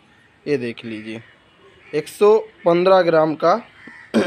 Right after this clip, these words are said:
एक सौ पन्द्रह ग्राम इसका weight है, ठीक है। तो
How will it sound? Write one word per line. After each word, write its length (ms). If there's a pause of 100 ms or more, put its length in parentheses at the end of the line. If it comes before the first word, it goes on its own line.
(720)
एक 140
सौ 180
पन्द्रह 420
ग्राम 300 (960)
इसका 340 (1300)
weight 260
है, 120 (480)
ठीक 180
है। 60 (840)
तो 320